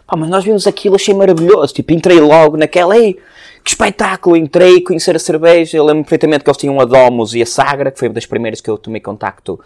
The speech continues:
em, eh, em Espanha. Pá, e sentámos-nos ali, tivemos a beber cerveja, ali bebemos algumas cervejas,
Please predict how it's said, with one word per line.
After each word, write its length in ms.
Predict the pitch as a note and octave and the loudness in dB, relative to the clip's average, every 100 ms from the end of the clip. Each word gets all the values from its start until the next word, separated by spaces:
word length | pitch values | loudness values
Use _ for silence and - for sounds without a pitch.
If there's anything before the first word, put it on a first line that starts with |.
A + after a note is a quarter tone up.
| _ _ _ _ | _ _ _ _
em, 240 | A#2 A2 A2 | -4 -2 -2
eh, 240 | G#2 G2+ - | -2 -4 -4
em 80 | |
Espanha. 600 | A#2+ - B2 A#2+ C3+ C3+ - _ _ - | -6 -2 0 0 -2 -6 -10 _ _ -4
Pá, 120 | F3 | -2
e 40 | - | 0
sentámos-nos 440 | D#3+ F3+ F#3+ F3 | -2 -2 -2 0
ali, 280 | F3 G#3 G3+ | 2 2 0
tivemos 320 | F3+ F3+ F3 | -2 -4 -2
a 60 | E3+ | -4
beber 180 | E3+ | -4
cerveja, 500 | E3+ E3+ E3 G3 G3+ D3+ | -4 -4 0 0 0 -4
ali 120 | D3 | -4
bebemos 280 | C#3+ D3 D3 | -4 -6 -4
algumas 260 | D3 D3+ | -6 -6
cervejas, 440 | - D3+ D#3 G3 | -8 -4 -2 -4